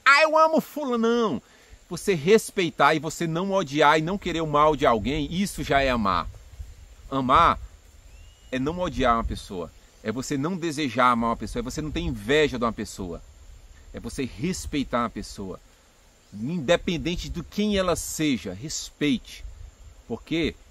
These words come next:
igual você quer que os outros te respeitem você, seus pais, seus filhos, seus amigos, você não quer?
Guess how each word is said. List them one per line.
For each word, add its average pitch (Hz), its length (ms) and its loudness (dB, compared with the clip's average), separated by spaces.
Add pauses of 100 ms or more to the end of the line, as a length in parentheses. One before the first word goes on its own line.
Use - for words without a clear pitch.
(380)
igual 127 240 0
você 156 200 -6
quer 135 160 -4
que 135 100 -12
os 120 60 -4
outros 131 160 -4
te 123 80 -6
respeitem 123 420 -6
você, 131 420 -2
seus - 300 -8
pais, 127 360 2
seus - 260 -8
filhos, 135 360 -2
seus 117 220 -6
amigos, 110 460 -2
você 139 80 -6
não 110 100 -6
quer? 170 300 4